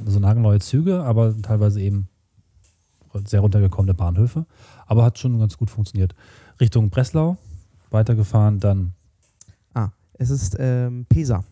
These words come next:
Speaker 1: Genau, Pesa. Ah, ich mochte den Namen, weil das klang so, so schön schnell, ne? Pesen hat
Speaker 2: Das
Speaker 1: man als
Speaker 2: ist,
Speaker 1: Kind ja
Speaker 2: äh,
Speaker 1: gesagt zum Schnellfahren.
Speaker 2: Genau, das ist, ähm, und da gibt es, ich vermute mal, dass du, ich guck gerade, was ist da so für,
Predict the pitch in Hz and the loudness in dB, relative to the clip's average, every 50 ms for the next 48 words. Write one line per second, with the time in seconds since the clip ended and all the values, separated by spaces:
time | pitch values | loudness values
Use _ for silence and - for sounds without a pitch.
0 | _ _ _ - - _ - 185 180 135 104 - - 123 104 104 92 90 104 123 | _ _ _ -20 -20 _ -2 0 2 2 2 2 2 0 2 2 0 0 -2 -4
1 | - 123 113 101 - - - 131 123 110 - 143 - - - 104 95 101 101 104 | -8 -10 -10 -10 -10 -6 -2 -2 0 0 0 0 -2 0 0 0 2 2 2 4
2 | 101 95 - - - 110 107 107 107 104 104 101 104 104 - - 123 110 - - | 2 2 2 2 0 0 0 0 -2 -4 -2 -2 -4 -2 0 0 -2 -2 0 0
3 | 139 123 101 90 98 139 156 131 - - 131 135 127 139 131 123 113 - _ - | 0 0 2 2 0 0 -2 -4 -4 -2 -2 -2 0 -2 -4 -4 -6 -8 _ -6
4 | - 123 120 120 113 - - - 131 131 127 123 127 123 117 117 113 107 - 123 | -4 0 0 0 0 0 0 2 4 4 6 6 6 6 4 4 4 2 0 -2
5 | 113 107 - - 107 101 95 - 87 85 87 - - 98 67 73 - - 123 113 | -2 -2 -2 -2 0 0 0 -2 -4 -8 -6 -6 -6 -6 -4 -4 -6 -4 -4 -2
6 | 127 127 107 - - - 127 127 123 127 127 - 127 123 127 135 165 - - 170 | -2 -2 -2 -2 -2 -2 0 0 0 -2 -4 -6 -2 0 2 2 2 0 0 0
7 | 156 - - - - 139 - - - 139 139 147 170 190 - 214 185 170 156 156 | 0 0 -2 -4 -4 -4 -4 -2 0 0 0 0 -2 -2 -2 -2 -2 0 0 2
8 | 160 160 160 156 156 151 151 147 143 139 - - - - - 139 135 135 135 135 | 2 2 4 4 4 4 4 4 2 2 0 -2 -6 -6 -4 -2 -2 0 -2 -2
9 | 131 - - - - - - - - 117 120 120 120 120 123 - - 123 120 120 | -4 -4 -6 -10 -14 -14 -10 -4 -2 -2 0 0 -2 -2 -4 -4 -6 -4 -4 -2
10 | 117 113 - - - 120 117 117 120 | -4 -4 -4 -4 -4 -2 0 -2 -2